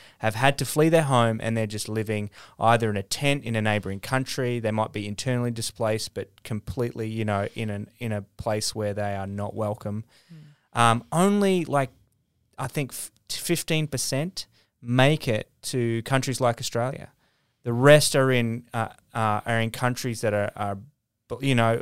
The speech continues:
Speaker 1: facing acute food sor-, shortages and malnutrition or just n-, overwhelmed themselves and unable to care for them.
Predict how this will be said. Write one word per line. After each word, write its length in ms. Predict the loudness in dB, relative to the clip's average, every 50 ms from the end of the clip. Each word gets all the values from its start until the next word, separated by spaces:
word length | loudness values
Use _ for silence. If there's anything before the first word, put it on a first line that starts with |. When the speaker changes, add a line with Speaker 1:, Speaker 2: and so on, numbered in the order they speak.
| -6 -12 -18
Speaker 1:
facing 960 | -16 -16 -16 -16 -16 -6 0 2 4 4 4 2 0 0 0 0 0 -2 -4
acute 400 | -4 -6 -6 -4 -4 -4 -6 -6 -10 _ _ _ _
food 280 | 0 2 2 2 2 0
sor-, 300 | 0 0 0 0 -2 -4
shortages 720 | -6 -4 -2 -2 0 0 -2 -4 -4 -4 -2 -2 -2 -2 -4
and 160 | -6 -6 -2
malnutrition 840 | 0 2 2 2 2 0 -2 -4 -4 -4 -4 -6 -6 -8 -8 -8 -6
or 180 | -6 -6 -6 -6
just 220 | -6 -8 -8 -10 -14 _ _ _ _ _ _ _ -12
n-, 180 | -10 -10 -10 2 _
overwhelmed 680 | 8 10 10 8 6 4 4 6 6 6 4 4 0
themselves 640 | -2 -2 -2 -4 -2 -2 0 2 4 4 4 2 2 0
and 100 | -2 0
unable 380 | 0 -2 -2 -2 -4 -4 -6
to 80 | -6 -8
care 260 | -8 -10 -8 -8 -8
for 120 | -10 -10
them. 260 | -12 -10 -10 -10 -12